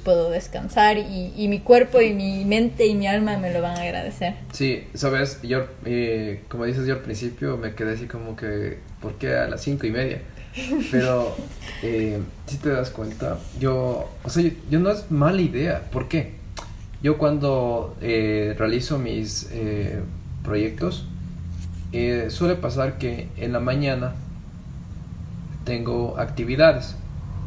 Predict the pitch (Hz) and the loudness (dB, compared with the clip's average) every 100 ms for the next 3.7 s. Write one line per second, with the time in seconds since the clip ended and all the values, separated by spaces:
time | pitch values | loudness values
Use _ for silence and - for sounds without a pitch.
0 | - - 117 131 123 123 120 - - - | -6 -4 -2 0 0 0 -2 -2 -6 -6
1 | - - - - 180 170 175 143 131 135 | -4 -4 -4 2 2 4 4 4 2 2
2 | 143 143 135 123 139 139 127 - - 127 | 2 4 2 0 0 0 0 -2 -2 -2
3 | - - 135 - 160 143 127 | -2 0 0 2 2 2 0